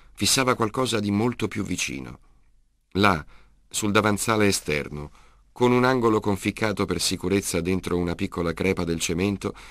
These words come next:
c'era una strisciolina lunga tre centimetri di pellicola color latte, sulla quale battevano in pieno i raggi del sole.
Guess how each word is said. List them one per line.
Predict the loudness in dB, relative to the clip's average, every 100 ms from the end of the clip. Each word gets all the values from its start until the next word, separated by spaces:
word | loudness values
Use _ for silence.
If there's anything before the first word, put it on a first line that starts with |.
| -20 -20 -6
c'era | 2 6 6
una | 4 2
strisciolina | -2 -2 0 0 0 0 0
lunga | 0 0 -2
tre | -2 -4
centimetri | -2 -2 0 0 2 0 -2 -2
di | -2
pellicola | 0 0 -2 0 0 0
color | 0 0 0
latte, | 0 -2 -4 -10 -10 -14 -20 -20
sulla | -6 0 0
quale | 2 0 2
battevano | 0 0 0 0 0
in | -2
pieno | 0 0 2 0
i | 0
raggi | -2 -4
del | -6 -6
sole. | -6 -6 -10 -12